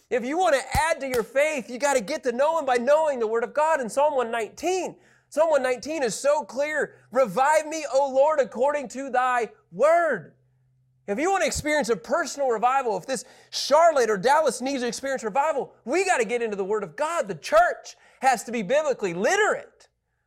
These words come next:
Not 'cause I'm telling you, but because you have a desire. You wanna supplement your faith? You wanna be a voice that can roar into society?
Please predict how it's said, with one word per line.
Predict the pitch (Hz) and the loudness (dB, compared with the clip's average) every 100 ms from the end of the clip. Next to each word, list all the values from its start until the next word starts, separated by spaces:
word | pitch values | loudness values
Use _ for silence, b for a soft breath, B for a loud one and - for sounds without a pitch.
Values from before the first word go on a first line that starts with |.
| _ _ _ _ _ _ _ _ _ _ | _ _ _ _ _ _ _ _ _ _
Not | 165 - | -12 -12
'cause | 165 147 | -14 -14
I'm | 127 | -12
telling | 180 170 131 | -10 -8 -8
you, | 123 | -12
but | - - | -18 -20
because | 127 139 | -18 -18
you | 135 | -16
have | 120 | -18
a | 117 | -20
desire. | 113 113 151 170 113 _ _ _ _ _ _ _ _ _ - | -20 -20 -20 -20 -20 _ _ _ _ _ _ _ _ _ -6
You | 196 | -2
wanna | 196 | -2
supplement | - 247 214 233 208 | 0 0 0 -2 -2
your | 190 | 0
faith? | 233 240 | 0 0
You | 233 | 0
wanna | 320 330 | 0 0
be | 277 | 0
a | 247 | 0
voice | 214 262 262 | 2 2 2
that | 254 | -4
can | 220 196 | -4 -4
roar | 190 233 262 | 2 4 4
into | 226 190 | 2 -4
society? | 170 147 208 226 262 285 | -12 -6 -4 -2 -4 -10